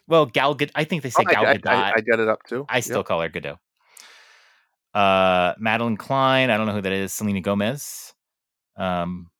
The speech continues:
Speaker 1: Beyonce. All right, we're getting weird now.
Speaker 2: Kendall Jenner.
Speaker 1: Megan Fox. Interesting.
Speaker 2: Can we do Megan Fox, like, ten years ago?
Speaker 1: Yeah, we could do Transformers, Megan Fox.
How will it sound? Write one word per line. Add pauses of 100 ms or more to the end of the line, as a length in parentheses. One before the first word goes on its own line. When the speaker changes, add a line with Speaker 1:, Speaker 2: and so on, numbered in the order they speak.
(140)
Speaker 1:
Beyonce. (160)
All
right,
we're
getting
weird
now.
Speaker 2:
Kendall
Jenner. (1200)
Speaker 1:
Megan
Fox. (100)
Interesting. (320)
Speaker 2:
Can
we
do
Megan
Fox,
like,
ten
years
ago? (640)
Speaker 1:
Yeah,
we
could
do
Transformers,
Megan
Fox.